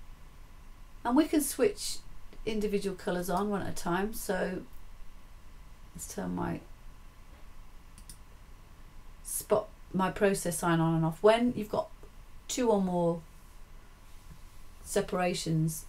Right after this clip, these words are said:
visible, then the white will disappear.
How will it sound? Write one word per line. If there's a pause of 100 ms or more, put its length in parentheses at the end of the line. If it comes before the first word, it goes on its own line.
visible, (160)
then
the
white
will
disappear.